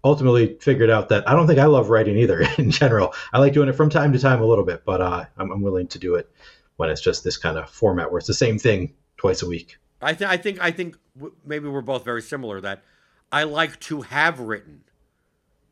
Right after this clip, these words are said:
Speaker 2: but
Speaker 1: Yeah,
Speaker 2: not
Speaker 1: that's true.
Speaker 2: writing. Like, I,
Speaker 1: Yep.
Speaker 2: like, at the end of everything,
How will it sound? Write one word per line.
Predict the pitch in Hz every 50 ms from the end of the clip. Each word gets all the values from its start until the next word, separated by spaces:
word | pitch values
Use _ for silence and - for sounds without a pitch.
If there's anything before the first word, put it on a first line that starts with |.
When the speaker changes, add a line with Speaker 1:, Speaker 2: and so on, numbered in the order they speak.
| _
Speaker 2:
but | 120
Speaker 1:
Yeah, | 143 160
Speaker 2:
not | - 131 131 120
Speaker 1:
that's | 127 135 139 139
true. | - - - -
Speaker 2:
writing. | 120 117 110 95 82 69 _ _ _ _ _
Like, | 113 123 135
I, | 143 156 165 131 -
Speaker 1:
Yep. | - - - - 151
Speaker 2:
like, | 160 156 - - - _ _ _ _ _ _ _
at | 165 185 185
the | - 208 208
end | 214 254 302 294
of | 254 208 170
everything, | 156 156 120 131 120 110 - 127 113 107 120 143 143